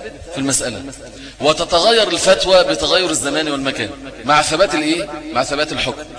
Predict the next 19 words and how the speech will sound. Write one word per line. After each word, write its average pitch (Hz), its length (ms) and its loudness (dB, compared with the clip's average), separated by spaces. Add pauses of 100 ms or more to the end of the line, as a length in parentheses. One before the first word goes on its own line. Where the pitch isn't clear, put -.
(320)
على 139 160 0
سبيل 156 240 0
المثال 170 500 0 (320)
ابن 147 120 -2
عباس 165 360 2
رضي 147 180 -4
الله 160 280 2
عنه 160 120 -2
وارضاه 151 440 0 (480)
دخل 165 340 4
عليه 156 440 4
رجل 185 280 2 (560)
فقال: 214 320 4
"يا 208 60 8
ابن 175 160 2
عباس، 160 480 2
ألقاتل 165 760 4
المؤمن 165 480 0
توبة؟" 202 400 2